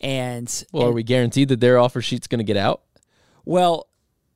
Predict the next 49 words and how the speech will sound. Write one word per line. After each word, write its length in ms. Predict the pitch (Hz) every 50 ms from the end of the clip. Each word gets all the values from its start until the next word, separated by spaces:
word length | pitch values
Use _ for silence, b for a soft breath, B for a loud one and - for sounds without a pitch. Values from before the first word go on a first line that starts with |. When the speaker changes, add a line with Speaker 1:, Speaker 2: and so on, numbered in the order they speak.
| _ _ _ _ _
Speaker 1:
if 220 | - 170 175 156 -
he 100 | 165 156
was, 380 | 147 147 131 - - - _ _ _ -
if 240 | - 139 - - - _ -
Lamar's 380 | 123 123 131 131 131 127 120
gonna 280 | - 139 117 110 107 101 _ _ _ _ _ _ _ _ _ _
consider 400 | - 113 107 - 131 175 220 190 139
it, 100 | 135 -
right? 280 | 127 139 156 135 - -
I 40 | -
mean, 160 | 139 139 139
if 100 | 135 -
he 60 | - 151
Speaker 2:
Well, 80 | -
if 40 | -
Speaker 1:
ends 120 | 120 117 113
Speaker 2:
he's 20 |
Speaker 1:
up 40 | 151
Speaker 2:
gonna 100 | 120 104
sign 340 | - - - 127 156 202 175
it, 140 | 127 - 117
then 140 | 110 107 104
yes. 400 | 104 104 117 156 - - - _ _ _ _ _ _ -
Speaker 1:
Right. 340 | 127 131 131 117 110 - _ _ _ _ _
Speaker 2:
But 120 | - 120 113
if 60 | 104
he's 180 | 131 131 117 104
just 200 | 107 104 - -
considering 460 | 117 98 - - 135 147 160 123 107
it, 120 | 113 120 120
they 120 | 117 120 127
might 160 | 123 120 113
have 140 | 120 123 117
the 60 | 110
same 440 | - - 123 120 120 120 120 - _ _ _ - 131
deal 220 | 120 120 131 127
with 120 | 123 117
Lamar 240 | 127 123 123 123 123
Jackson 380 | 120 123 120 123 120 - 151 139
that 120 | 123 110
we 120 | 107 117 127
don't 240 | 127 127 120 -
divulge 560 | 127 117 110 104 117 113 117 120 123 120 - -
what 140 | 117 127 214
Speaker 1:
Potentially, 260 | 226 - 233 190 127 123 170 -
Speaker 2:
offer 40 | 123
sheet 120 | - 135
we 40 |
put 40 | -